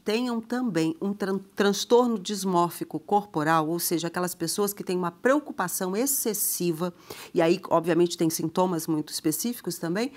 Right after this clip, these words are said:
e que fazem a bariátrica e que depois fazem a remoção também da pele,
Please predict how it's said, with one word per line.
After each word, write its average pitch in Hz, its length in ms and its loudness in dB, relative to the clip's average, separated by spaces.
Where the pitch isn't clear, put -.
e 240 160 2
que 262 220 0
fazem 254 760 2
a 208 140 2
bariátrica 185 920 0
e 208 120 -4
que 208 140 -6
depois 247 460 2
fazem 233 460 2
a 196 40 2
remoção 196 540 -2
também 165 400 -4
da 143 160 -2
pele, 190 460 2